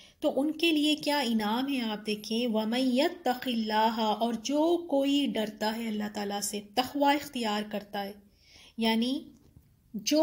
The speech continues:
शख्स इस तरह तलाक दे, जिस तरह अल्लाह ताला ने हुक्म दिया है, उसी तरह वो exactly उसी तरह वो तलाक देता है या रुजू का मामला करता है,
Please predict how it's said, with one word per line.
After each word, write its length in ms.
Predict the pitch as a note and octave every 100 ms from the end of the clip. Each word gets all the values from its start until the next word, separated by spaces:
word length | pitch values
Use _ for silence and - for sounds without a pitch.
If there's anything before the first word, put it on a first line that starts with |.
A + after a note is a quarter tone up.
| F4
शख्स 440 | F4+ - A#3 - - - _ _ -
इस 240 | F4 -
तरह 300 | C#4 B3 C4
तलाक 560 | B3+ A3 G#3+ G3+ G3 -
दे, 140 | F#3+ G3+ D4+ - - F#3+
जिस 260 | D4+ -
तरह 200 | B3+ B3+
अल्लाह 260 | B3+ A3 G#3+
ताला 300 | A3 G#3 G#3+
ने 140 | A#3
हुक्म 440 | A#3 A3+ - F4+ F4+
दिया 260 | C#4+ G#3
है, 200 | G3 G3 - - _ _ _ _ _ -
उसी 340 | C#4+ - A4+ G#4+
तरह 220 | E4 D#4+
वो 120 | C#4
exactly 720 | B3 - - A#3+ B3 C4 C4
उसी 280 | B3+ A#3 A#3+
तरह 300 | A#3 A3+ A3+
वो 380 | A3+ A#3 A#3+ C4 - _ -
तलाक 440 | A3 A3 A3 A#3 A3
देता 340 | G#3+ G#3 F#3+
है 120 | G3 B3
या 120 | C4+
रुजू 320 | A3+ A3 C4+
का 160 | C4+ B3
मामला 380 | A3 G3 G3+ G#3
करता 340 | G#3 G3 G3+ F#3+
है, 240 | G#3+